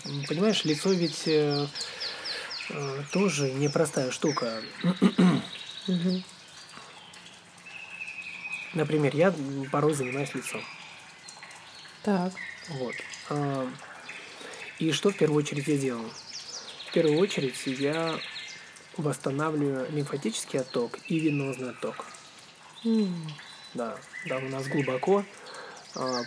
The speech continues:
Speaker 1: под, э, скуловой костью, по-, между скулой там и, и,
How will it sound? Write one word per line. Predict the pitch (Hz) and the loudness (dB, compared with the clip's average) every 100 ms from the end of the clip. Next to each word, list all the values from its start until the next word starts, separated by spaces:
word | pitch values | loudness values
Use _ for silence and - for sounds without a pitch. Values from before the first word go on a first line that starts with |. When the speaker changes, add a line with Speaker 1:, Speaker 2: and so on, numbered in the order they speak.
| - | 2
Speaker 1:
под, | 147 139 135 | 4 6 4
э, | 135 131 131 131 127 - - - - - - - - - - - - - - - - - - - - | 2 4 2 0 -4 -6 -10 -12 -12 -12 -12 -12 -12 -14 -14 -14 -16 -14 -14 -14 -20 -20 -20 -20 -12
скуловой | - - - 165 147 131 160 185 | -8 -8 -2 2 2 4 4 4
костью, | - 151 143 - 135 123 139 - - - | 4 4 2 0 -4 -4 -8 -18 -20 -2
по-, | 143 131 131 135 131 131 | 0 0 0 -2 -2 -2
между | 143 160 170 139 139 | -2 2 2 2 0
скулой | - 165 160 135 | 0 2 4 2
там | 131 127 123 123 | 0 -4 -4 -4
и, | 120 120 117 - - - - - - - | -4 -4 -6 -8 -14 -14 -14 -16 -16 -12
и, | - 131 123 120 120 | -6 -2 -2 -2 -2